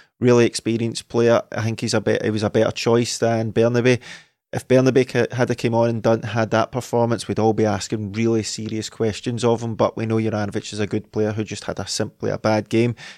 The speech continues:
Greg Taylor, hopefully it's not a bad injury because he, he will be important, but we've got a lot of home games coming up, so hopefully it's not too costly. But just the importance of him, the sort of leadership he brings as well, I think that was missed, and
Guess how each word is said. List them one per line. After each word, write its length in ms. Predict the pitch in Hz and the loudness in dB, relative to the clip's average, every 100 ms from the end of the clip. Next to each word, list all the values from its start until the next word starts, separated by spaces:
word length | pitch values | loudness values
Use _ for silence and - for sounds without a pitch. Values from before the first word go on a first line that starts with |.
| _ | _
Greg 220 | 135 127 - | 0 0 2
Taylor, 200 | 131 120 | 2 2
hopefully 360 | 131 - 123 | 0 -2 -4
it's 100 | 117 123 | -4 -4
not 180 | 117 | -4
a 20 | 107 | -2
bad 340 | 107 110 113 | 0 2 2
injury 380 | 120 117 123 120 | -2 -2 0 0
because 440 | 113 - 113 107 | -2 0 0 0
he, 180 | 107 107 - | -2 -6 -4
he 80 | 113 | -2
will 200 | 110 107 | 2 2
be 100 | 110 | 2
important, 400 | 110 - 120 120 | 0 2 0 2
but 120 | 110 | 0
we've 120 | 107 | 0
got 140 | - - | -2 0
a 40 | |
lot 180 | 107 65 | 2 0
of 60 | - | -2
home 200 | 104 104 | -6 -6
games 320 | 104 107 104 | -4 -4 -4
coming 240 | - 113 | -6 -4
up, 180 | 113 - | -6 -8
so 200 | - 107 - - _ _ | -6 -6 -6 -20 _ _
hopefully 380 | 117 - - 110 | 0 2 0 0
it's 200 | - - | 0 0
not 240 | 113 - | 0 0
too 180 | - 113 | 0 0
costly. 460 | 113 120 117 - 123 | 2 0 0 0 0
But 160 | 110 - - - - | 0 0 -8 -18 -4
just 240 | 147 - 120 - | -2 -2 -2 2
the 80 | |
importance 560 | 143 131 156 156 147 - | 2 4 4 4 2 2
of 160 | 156 151 | 4 4
him, 200 | 160 139 | 2 2
the 120 | 131 | 0
sort 220 | - - | 0 0
of 80 | 127 | 0
leadership 580 | 131 151 180 - 175 170 | 0 -2 -4 -4 -2 0
he 80 | |
brings 320 | 156 143 143 139 | 2 2 2 -2
as 100 | 127 | 2
well, 280 | 127 143 135 | 4 6 2
I 40 | |
think 280 | - 131 - | 2 0 2
that 220 | 113 - | 0 2
was 180 | 135 127 | -2 -2
missed, 340 | 131 123 - | -2 -2 -2
and 300 | 113 113 113 | 0 0 -4